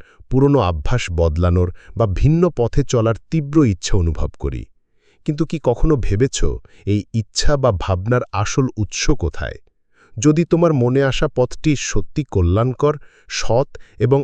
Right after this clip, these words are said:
আল্লাহর সন্তুষ্টির জন্য হয়, তাহলে বিশ্বাস রাখো,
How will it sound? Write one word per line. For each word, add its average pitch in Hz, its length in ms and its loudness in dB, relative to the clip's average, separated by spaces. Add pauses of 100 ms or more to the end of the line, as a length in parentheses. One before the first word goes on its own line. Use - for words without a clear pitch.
আল্লাহর 104 440 0
সন্তুষ্টির 131 800 -2
জন্য 123 280 2
হয়, 50 260 -8 (340)
তাহলে 113 240 2
বিশ্বাস - 540 0
রাখো, - 380 0